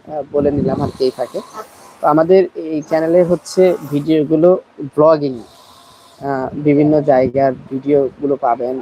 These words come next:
এবং ফানি ভিডিও পাবেন। যারা, আহ, ফানি ভিডিও পছন্দ করেন, এই চ্যানেলে কিন্তু সেই সমস্ত ফানি ভিডিও আছে এবং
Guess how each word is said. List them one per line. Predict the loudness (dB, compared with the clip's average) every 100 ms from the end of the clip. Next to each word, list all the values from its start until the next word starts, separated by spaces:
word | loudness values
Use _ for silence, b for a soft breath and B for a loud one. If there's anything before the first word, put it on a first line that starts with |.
| -8
এবং | -6 -8 -2
ফানি | 0 0
ভিডিও | 0 0 0 0
পাবেন। | -2 -2 -8 -14 -18 -20 -20 -20 -20 -20 -18 0
যারা, | 2 4 2 -2 -8 -20 -20 -14
আহ, | -10 -10 -10 -16 -20 -20 -6
ফানি | 0 2
ভিডিও | 2 2 2
পছন্দ | 2 0 -2 -2
করেন, | 0 -2 -2 -2
এই | -2
চ্যানেলে | 2 0 0
কিন্তু | -2 -4 -6 -8 -8 _ _ _ -16
সেই | -4 -2
সমস্ত | 0 -2 -2 -4 0
ফানি | 0 2
ভিডিও | 0 0 2 4
আছে | 2 0 -8 -10 -10 -12 _ _ _ -4
এবং | 0 4 2